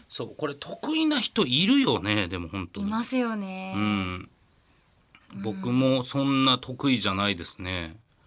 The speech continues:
Speaker 2: うん。
Speaker 1: うん。
Speaker 2: 顔は、なんか会ったことあるなとかはわかるんですよ。
Speaker 1: うん。
Speaker 2: でも、名前は一緒には覚えられない。
Speaker 1: うん。あ、わかる。
Speaker 2: なんか、「あ、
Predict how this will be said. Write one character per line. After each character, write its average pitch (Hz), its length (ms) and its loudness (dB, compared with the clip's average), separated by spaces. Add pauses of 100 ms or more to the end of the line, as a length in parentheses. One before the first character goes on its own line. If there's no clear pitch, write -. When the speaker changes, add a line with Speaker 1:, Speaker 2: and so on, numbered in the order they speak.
(140)
Speaker 2:
う 196 60 -6
ん。 190 40 -2 (460)
Speaker 1:
う 101 60 -4
ん。 90 280 -4 (420)
Speaker 2:
顔 302 200 6 (360)
は、 214 220 8 (280)
な 226 60 -12
ん - 20 -12
か - 100 6
会 453 80 6
っ - 60 -6
た - 80 4
こ - 120 0
と 269 100 4
あ 302 100 8
る 294 100 4
な 277 220 6
と - 80 -10
か 202 140 -4
は 220 500 6
わ 190 80 -6
か 220 160 2
る 196 100 -2
ん 180 40 -10
で 175 80 -12
す 175 120 -14
よ。 165 80 -12
Speaker 1:
う 113 60 -2
ん。 92 220 -4 (340)
Speaker 2:
で 240 120 0
も、 226 420 2 (320)
名 240 180 2
前 370 320 10
は 349 180 10
一 320 100 2
緒 320 200 2
に 302 140 2
は 208 120 4
覚 175 200 -8
え - 20 -14
ら 165 120 -12
れ 165 120 -16
な 160 60 -20
い。 - 140 -20 (260)
Speaker 1:
う 110 40 -4
ん。 92 200 -6 (640)
あ、 117 180 2
わ 101 100 0
か 95 120 -4
る。 87 140 -12 (180)
Speaker 2:
な - 40 -20
ん - 20 -18
か、 - 120 -4
「あ、 - 20 0